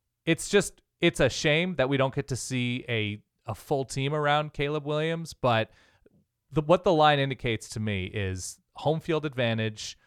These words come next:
the depth of Oregon's defense, the results that Oregon's defense has gotten, and what they feel like this U S C team might look like if they go down fourteen to three in the way that, look, you're firing a, a coordinator,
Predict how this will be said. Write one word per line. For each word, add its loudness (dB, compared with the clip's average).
the -4
depth 2
of -2
Oregon's 0
defense, -4
the -8
results 0
that 0
Oregon's -2
defense -6
has -8
gotten, 2
and -2
what 2
they 0
feel -4
like -2
this -6
U -2
S -2
C -6
team -6
might -4
look -6
like -4
if -8
they -6
go -4
down -2
fourteen -8
to -8
three -6
in -8
the -4
way -4
that, -2
look, -2
you're -6
firing 2
a, 0
a -6
coordinator, 0